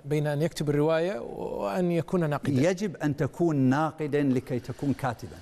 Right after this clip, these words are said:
Speaker 1: النقد الأدبي.
Speaker 2: شيء جميل ومفقود، ما عندنا للأسف في الوطن العربي.
Speaker 1: تسييس الأدب.
Speaker 2: شيء بشع.
Speaker 1: البطالة.
Speaker 2: مؤلمة جدًا، خصوصًا حينما تقترن بالشباب.
Speaker 1: مخرجات التعليم.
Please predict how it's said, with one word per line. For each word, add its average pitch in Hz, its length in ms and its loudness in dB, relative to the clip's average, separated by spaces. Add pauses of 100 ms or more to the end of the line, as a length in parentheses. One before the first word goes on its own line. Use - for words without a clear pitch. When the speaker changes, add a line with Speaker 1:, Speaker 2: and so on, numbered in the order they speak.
(520)
Speaker 1:
النقد 185 320 2
الأدبي. 131 400 -2 (540)
Speaker 2:
شيء 147 240 0
جميل 143 380 4
ومفقود، 143 480 2
ما 151 220 2
عندنا 120 360 0
للأسف 104 340 -6
في - 60 -20
الوطن 113 260 0
العربي. 104 220 0
Speaker 1:
تسييس 196 460 0
الأدب. 123 360 -4 (640)
Speaker 2:
شيء 139 260 0
بشع. 117 260 -2 (600)
Speaker 1:
البطالة. 139 500 -2 (520)
Speaker 2:
مؤلمة 131 440 2
جدًا، 110 580 0
خصوصًا 151 480 0
حينما 139 360 2
تقترن 147 560 0
بالشباب. 113 420 -2 (240)
Speaker 1:
مخرجات 160 580 0
التعليم. 120 380 -2